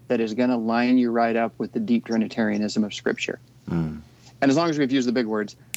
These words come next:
Speaker 1: um, you can go one step further and say, these two hands are always coordinated with each other. So when you're thinking Christologically, it's always gonna be a pneumatological Christology.
Speaker 2: Hmm.
Speaker 1: And when you're thinking pneumatologically,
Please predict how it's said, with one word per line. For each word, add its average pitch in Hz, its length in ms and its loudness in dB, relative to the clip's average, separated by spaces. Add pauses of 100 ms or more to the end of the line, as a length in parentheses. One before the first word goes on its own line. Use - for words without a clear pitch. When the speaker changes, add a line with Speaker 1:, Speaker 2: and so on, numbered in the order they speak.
(100)
Speaker 1:
um, 110 320 0
you 117 140 -2
can 127 120 2
go 127 160 4
one 127 160 0
step 110 300 -2
further 110 560 -2
and 110 140 -6
say, 110 380 0 (220)
these 151 220 2
two 254 180 2
hands 175 380 0
are 123 80 4
always 123 240 0
coordinated 117 680 0
with 104 160 -6
each - 220 -4
other. - 240 -6
So 113 380 2 (680)
when 139 240 4
you're 156 120 4
thinking 147 360 2
Christologically, 117 1160 -2 (380)
it's 120 200 -2
always 143 280 0
gonna 123 180 -2
be 120 180 0
a 113 60 0
pneumatological 113 1000 0
Christology. 98 680 -6 (180)
Speaker 2:
Hmm. 80 420 0
Speaker 1:
And 120 120 2
when 139 120 2
you're 143 140 0
thinking 139 340 2
pneumatologically, 120 1000 0